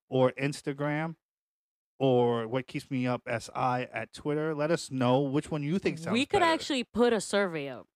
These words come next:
Speaker 1: Yeah, we'll do a poll. I can actually add a poll to the
Speaker 2: You
Speaker 1: Spotify.
Speaker 2: could do that on Twitter,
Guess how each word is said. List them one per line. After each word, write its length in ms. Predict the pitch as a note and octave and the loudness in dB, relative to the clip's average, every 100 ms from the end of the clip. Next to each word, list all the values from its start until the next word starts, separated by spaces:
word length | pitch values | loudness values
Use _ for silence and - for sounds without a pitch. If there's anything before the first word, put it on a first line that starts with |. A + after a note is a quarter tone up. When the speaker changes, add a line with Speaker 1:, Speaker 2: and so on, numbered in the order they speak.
| _ _ _ - | _ _ _ -2
Speaker 1:
Yeah, 180 | D3 D#3 | 2 2
we'll 120 | B2 | 2
do 140 | D#3 | 0
a 40 | D3 | 0
poll. 320 | F3 G3 F#3 | 2 4 4
I 120 | C#3 | 0
can 120 | F3+ | -2
actually 220 | F3+ F#3 | -4 -4
add 160 | D3 D#3+ | -2 -2
a 80 | D#3 | -2
poll 280 | - E3+ E3 | -4 -6 -8
to 280 | - F3+ | -4 -2
the 120 | F3 E3 | -2 0
Speaker 2:
You 180 | G#3+ | 2
Speaker 1:
Spotify. 120 | B3+ D4+ | 4 6
Speaker 2:
could 80 | A#3+ | 6
do 80 | C4 | 8
that 240 | C4 A#3+ | 10 10
on 180 | G#3 G3+ | 8 4
Twitter, 640 | - A#3+ B3+ C4+ C4+ C#4 | 4 6 8 8 6 4